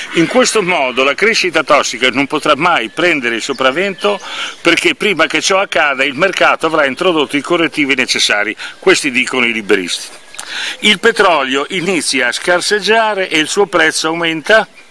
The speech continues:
Bene, questa sarà la molla che spingerà le aziende energetiche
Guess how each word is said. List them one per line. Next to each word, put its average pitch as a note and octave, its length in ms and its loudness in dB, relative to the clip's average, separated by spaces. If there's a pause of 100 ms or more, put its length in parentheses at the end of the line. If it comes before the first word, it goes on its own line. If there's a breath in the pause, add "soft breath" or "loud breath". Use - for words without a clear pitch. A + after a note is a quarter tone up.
(400 loud breath)
Bene, B2+ 440 2 (320 loud breath)
questa G#3+ 320 2
sarà F#3 320 2
la E3+ 100 0
molla G#3 400 0
che E3 160 0
spingerà D#3 520 0
le C3+ 140 0
aziende D3 460 0
energetiche D3+ 840 0